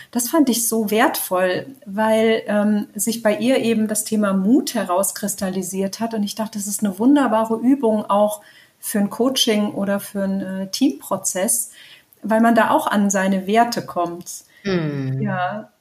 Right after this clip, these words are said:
Speaker 1: und,
Speaker 2: Und das
Speaker 1: ähm,
Speaker 2: passte auch so schön nach dieser Präsentation, ne, von der Andrea Maria. Also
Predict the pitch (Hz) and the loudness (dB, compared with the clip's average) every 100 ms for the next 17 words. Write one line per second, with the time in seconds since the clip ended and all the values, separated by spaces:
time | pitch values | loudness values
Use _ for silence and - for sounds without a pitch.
0 | - 202 208 196 - 202 190 190 190 196 | -6 -2 -2 -2 -6 0 0 2 0 0
1 | - 220 220 220 - 254 254 240 226 214 | 0 0 -2 -2 0 2 2 2 2 0
2 | 226 220 196 202 196 - 220 226 220 208 | 0 0 -2 -2 -4 -2 0 0 0 0
3 | 240 220 214 202 185 185 180 208 196 190 | 0 -2 0 2 2 2 0 2 2 2
4 | 175 240 233 208 - - 180 196 196 190 | 0 0 2 2 2 0 -2 -2 0 0
5 | 185 | -2